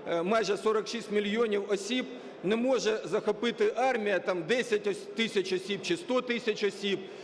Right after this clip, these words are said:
Це була надія на те, що ці дії спровокують конфлікт між, е, західною частиною України та сходною. Це не відбулося. І тому, мабуть, політичне руководство Росії прийняло рішення,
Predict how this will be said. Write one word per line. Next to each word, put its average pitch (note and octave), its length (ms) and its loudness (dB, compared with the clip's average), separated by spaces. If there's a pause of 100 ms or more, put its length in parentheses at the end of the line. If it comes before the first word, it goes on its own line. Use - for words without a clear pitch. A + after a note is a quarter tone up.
(400)
Це A#3+ 200 2
була A#3 340 2
надія A3 460 0
на A3 120 0
те, B3 240 2
що G#3 300 2 (140)
ці A3+ 340 2 (300)
дії F#3 440 2 (120)
спровокують A3 840 0 (220)
конфлікт A3 480 -2
між, G3+ 280 0
е, E3+ 400 2 (120)
західною G#3+ 500 2
частиною G3+ 500 0
України G3 460 2
та G#3+ 140 0
сходною. C3 500 -2 (540)
Це B3 180 4
не B3 120 0
відбулося. G3+ 640 2
І F3+ 40 0
тому, A#3+ 280 2
мабуть, A3+ 380 0
політичне G#3+ 560 0
руководство G#3+ 560 2
Росії G#3+ 380 0
прийняло G3+ 500 2
рішення, G3+ 520 0